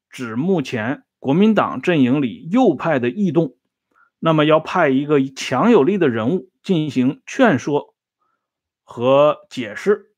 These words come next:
那么这个强有力的人物是谁呢？就是陈独秀的儿子陈彦年。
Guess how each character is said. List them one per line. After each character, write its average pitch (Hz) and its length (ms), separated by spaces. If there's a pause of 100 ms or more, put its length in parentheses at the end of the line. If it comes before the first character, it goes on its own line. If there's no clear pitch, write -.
那 202 120
么 202 80
这 214 140
个 190 60
强 190 240
有 190 60
力 180 100
的 170 120
人 135 220
物 180 60
是 139 160
谁 110 160
呢？ 139 240
就 143 140
是 120 200 (100)
陈 208 260
独 208 160
秀 208 200
的 123 100
儿 107 320
子 151 180 (180)
陈 143 160
彦 156 160
年。 104 380